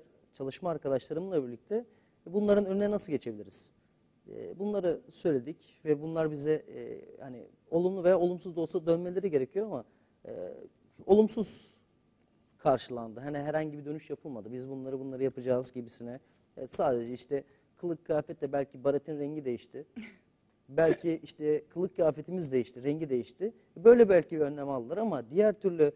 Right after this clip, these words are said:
Speaker 1: işte ne bileyim bir, e, araç şeridi, işte, e, bizim kendi güvenliğimiz açısından ben çıkartıldıktan sonra duydum içeride çalışan arkadaşlarımdan. E, mesela sabit bir nokta, bir mobo diyelim aslında biz ona,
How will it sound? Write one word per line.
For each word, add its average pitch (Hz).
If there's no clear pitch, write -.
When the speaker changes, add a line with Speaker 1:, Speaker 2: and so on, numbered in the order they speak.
Speaker 1:
işte 156
ne 185
bileyim 156
bir, 156
e, 117
araç 165
şeridi, 117
işte, -
e, 135
bizim 139
kendi 151
güvenliğimiz 156
açısından 139
ben 143
çıkartıldıktan 147
sonra 123
duydum 117
içeride 117
çalışan 120
arkadaşlarımdan. 113
E, -
mesela 143
sabit 160
bir 175
nokta, 151
bir 143
mobo 143
diyelim 110
aslında 101
biz 95
ona, 104